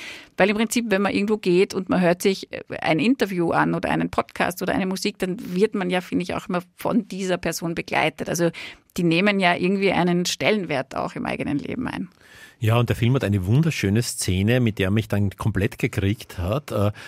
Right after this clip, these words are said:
Speaker 2: wo die beiden unter Anführungszeichen, unter großem, dann eine Nacht miteinander verbringen, äh, nach einem Konzert, sie mit ihrem Lieblings-Rockstar. Das hat ein bisschen was Unschuldiges von Lost in Translation. Sie sind in einem Hotelzimmer, liegen aber weit entfernt voneinander,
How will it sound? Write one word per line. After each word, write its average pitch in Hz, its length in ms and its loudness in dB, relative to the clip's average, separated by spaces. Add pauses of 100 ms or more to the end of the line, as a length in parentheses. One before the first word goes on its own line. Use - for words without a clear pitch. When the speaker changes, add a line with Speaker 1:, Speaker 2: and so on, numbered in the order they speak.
(360)
Speaker 2:
wo 92 200 0
die 143 100 -4
beiden 113 480 0
unter 135 260 0
Anführungszeichen, 113 680 4
unter 104 140 2
großem, 98 440 0
dann 107 140 2
eine 104 180 0
Nacht 95 360 -2
miteinander 104 340 2
verbringen, 107 600 2
äh, 110 160 0
nach 98 140 2
einem 107 200 2
Konzert, 107 560 0
sie - 180 -2
mit 127 180 2
ihrem 110 200 2
Lieblings-Rockstar. 110 1120 0 (240)
Das - 120 0
hat 104 120 4
ein 135 60 4
bisschen 131 220 2
was 113 240 2
Unschuldiges 135 800 2
von 113 160 2
Lost 95 260 2
in 123 80 0
Translation. 110 640 0
Sie 120 140 0
sind 117 140 2
in 110 80 4
einem 104 180 2
Hotelzimmer, 127 800 0
liegen 117 240 2
aber 101 240 0
weit 98 240 0
entfernt 107 400 -2
voneinander, 127 640 0